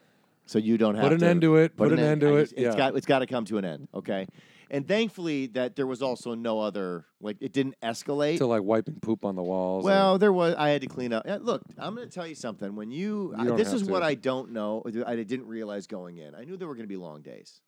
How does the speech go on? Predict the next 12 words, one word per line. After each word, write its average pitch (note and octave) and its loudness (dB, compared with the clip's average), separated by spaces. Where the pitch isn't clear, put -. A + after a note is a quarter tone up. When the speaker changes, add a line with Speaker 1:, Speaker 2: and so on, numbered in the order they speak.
Speaker 1:
I G#2+ -16
knew C#3 -14
the B2 -14
days G#2 -4
were - -12
gonna E2+ -6
be D#2+ -6
long. C#2+ -8
Speaker 2:
<laughs> - -20
Speaker 1:
But E3 -2
I F3 0
just, F#3 -6